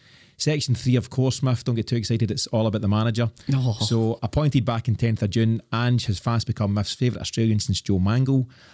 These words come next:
Speaker 1: and if we didn't know him then, we definitely know him now, and we'll take a look at the impact he's had since arriving at Celtic Park. And finally, section four, we'll look at predictions for the season, so where we are and where we think we're headed. So, Miff,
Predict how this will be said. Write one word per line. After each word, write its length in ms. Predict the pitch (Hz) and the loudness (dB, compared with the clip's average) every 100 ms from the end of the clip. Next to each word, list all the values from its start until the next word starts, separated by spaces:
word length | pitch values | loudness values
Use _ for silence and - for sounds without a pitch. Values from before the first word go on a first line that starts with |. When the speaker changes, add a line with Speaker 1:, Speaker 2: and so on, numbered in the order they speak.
| _ 104 | _ -2
Speaker 1:
and 420 | 104 107 110 - | 0 2 0 0
if 120 | - 120 | -2 0
we 60 | |
didn't 180 | 139 139 | 0 2
know 140 | 135 | 4
him 80 | 117 | 4
then, 220 | 107 110 | 2 2
we 100 | 104 | 2
definitely 340 | 92 117 120 113 | 0 0 0 2
know 100 | 107 | 2
him 100 | 98 | 4
now, 80 | 98 | 2
and 180 | 101 107 | 2 0
we'll 80 | 98 | -2
take 220 | 123 104 | 0 0
a 40 | |
look 160 | 101 - | 0 -2
at 100 | - | 0
the 60 | |
impact 340 | 98 98 98 - | 0 0 -2 -2
he's 220 | 107 92 | -2 0
had 180 | 104 95 | 0 0
since 180 | - 92 | 0 0
arriving 280 | 80 92 92 | 0 0 0
at 60 | - | -2
Celtic 440 | 92 92 - - | -2 -2 -4 -2
Park. 300 | 107 107 - - - - | -2 -2 -6 -20 -20 -6
And 140 | 113 110 | -2 0
finally, 240 | 151 131 | 2 2
section 380 | - 120 110 98 | 0 -4 -4 -4
four, 180 | - 110 | 0 0
we'll 140 | 101 | 0
look 160 | 104 - | 0 -2
at 80 | - | -2
predictions 480 | 104 98 - 101 - | -2 -2 -2 -2 0
for 80 | |
the 80 | 92 | -2
season, 400 | - 101 95 101 | 0 0 2 2
so 300 | - 101 98 - - - | 2 0 0 -4 -20 -6
where 200 | 135 131 | 0 2
we 120 | 104 98 | 2 0
are 180 | 101 - | -2 -2
and 100 | 98 | -2
where 160 | 107 98 | -2 0
we 100 | 98 | 0
think 220 | 101 98 | 0 -2
we're 100 | 80 | 0
headed. 320 | 101 110 113 - _ _ _ _ - - - | 0 2 0 -4 _ _ _ _ -16 -14 -6
So, 320 | - 160 120 - | -2 0 -2 -2
Miff, 360 | 139 117 - | -2 -4 -8